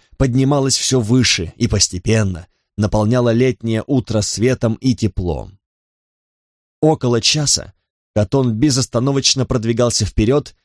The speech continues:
и задержался лишь возле могучего дерева, росшего когда-то у самой кромки воды и много лет назад рухнувшего всей кроной в реку. Теперь дерево высохло, вода, пенясь, обтекала сухие сучья,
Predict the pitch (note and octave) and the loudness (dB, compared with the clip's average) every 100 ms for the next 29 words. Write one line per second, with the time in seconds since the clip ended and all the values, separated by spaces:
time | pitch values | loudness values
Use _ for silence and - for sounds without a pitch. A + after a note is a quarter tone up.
0 | _ _ - B2+ B2+ B2+ A#2 C3+ B2+ A#2+ | _ _ 0 2 2 2 2 0 0 0
1 | B2 - A#2+ B2 A#2 A2+ A2 A2+ - A#2 | 2 0 0 0 2 0 0 0 0 0
2 | B2 C#3+ G#2 - - _ - A#2 C3+ B2+ | 0 0 -2 -6 -16 _ -4 0 2 2
3 | - A2+ G#2 F#2+ G2 B2 A#2+ A#2+ G#2 _ | 0 0 -2 -4 0 0 0 -2 -4 _
4 | - A#2 D3+ D3+ C#3+ C3+ C3 A2 G#2 G#2 | -2 2 2 2 0 0 0 0 0 0
5 | A#2+ G#2+ E2+ _ _ - A#2 A2 A2 A2+ | 0 -2 -4 _ _ 0 2 4 2 0
6 | G#2 G#2 F#2+ F#2 C3+ - - - B2 D#3 | 0 0 -2 -2 -2 -2 -10 -2 2 2
7 | - C#3 - C3 B2 - C3+ C3 - A#2 | 0 -4 -2 0 0 2 0 0 0 0
8 | G#2+ G#2+ - G#2+ F#2+ F2+ - - _ _ | 2 0 -2 -4 -2 -4 -10 -20 _ _
9 | _ _ _ _ _ _ - G#2 A2 B2+ | _ _ _ _ _ _ -4 -2 2 0
10 | A#2 _ _ _ F2 F2+ A2 A2 G#2 G#2+ | -2 _ _ _ -6 0 2 2 2 0
11 | G2+ F2 - - _ _ - A2+ A2+ B2 | 0 -2 -10 -20 _ _ -2 0 2 0
12 | - A2+ A#2+ A2+ - A2+ - A2 - A#2 | 0 0 0 0 -2 -4 -4 -4 -2 0
13 | A2 A2+ G2+ G2+ F#2+ - F#2+ - - | 0 -2 -2 0 0 0 -2 -4 -6